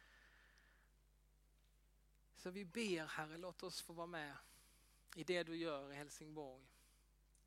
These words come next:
Låt oss var och en, men också som gemenskap, få, få ge dig ännu mer den här terminen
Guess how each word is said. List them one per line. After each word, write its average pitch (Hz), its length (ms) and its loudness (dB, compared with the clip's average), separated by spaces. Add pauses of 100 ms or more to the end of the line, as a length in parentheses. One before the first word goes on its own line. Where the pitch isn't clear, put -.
(1000)
Låt 180 300 -2
oss 175 160 0
var 196 360 4
och 202 140 4
en, 190 320 2 (200)
men 185 120 -10
också 180 320 -4
som 170 260 -2
gemenskap, 165 840 -2
få, 160 200 -4 (640)
få - 160 0
ge 202 320 6
dig 190 340 4
ännu 208 380 2
mer 165 420 -2 (380)
den 165 180 -2
här 147 320 2 (720)
terminen 147 640 2